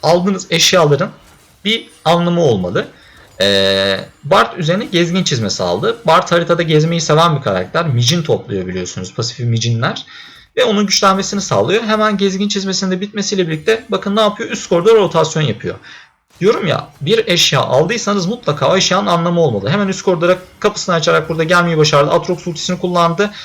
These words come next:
Burada çok fazla yavaşlattı Bart. Bakalım skor çıkartabilecek mi? Aatrox burayı güzel bir şekilde yönetti. Burada skor çıkartabilir bu arada Aatrox. Derken yeterli değil. Üzerine tutuştur da geliyor.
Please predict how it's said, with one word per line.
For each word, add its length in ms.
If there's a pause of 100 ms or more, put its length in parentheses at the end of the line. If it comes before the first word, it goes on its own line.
(260)
Burada 120
çok 200
fazla 280
yavaşlattı 540
Bart. 220
Bakalım 260
skor 280
çıkartabilecek 600
mi? 60
Aatrox 400
burayı 180
güzel 240
bir 60
şekilde 260
yönetti. 420 (380)
Burada 160
skor 280
çıkartabilir 580
bu 80
arada 220
Aatrox. 440
Derken 300
yeterli 440
değil. 140
Üzerine 300
tutuştur 360
da 60
geliyor. 400